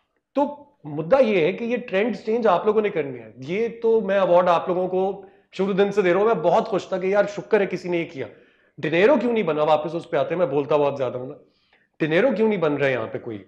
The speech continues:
या पचिनो क्यों नहीं बन रहा, या Jack Nicholson क्यों नहीं बन रहा? क्योंकि हमने वो इज्जत आज से पहले कभी अपने actors को दी ही नहीं।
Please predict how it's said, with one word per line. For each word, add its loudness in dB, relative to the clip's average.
या 2
पचिनो -2
क्यों -2
नहीं -2
बन -4
रहा, -2
या 0
Jack 0
Nicholson -4
क्यों -4
नहीं -6
बन -10
रहा? -18
क्योंकि -8
हमने -8
वो -12
इज्जत -12
आज -8
से -8
पहले -8
कभी -10
अपने -8
actors -10
को -16
दी -8
ही -10
नहीं। -20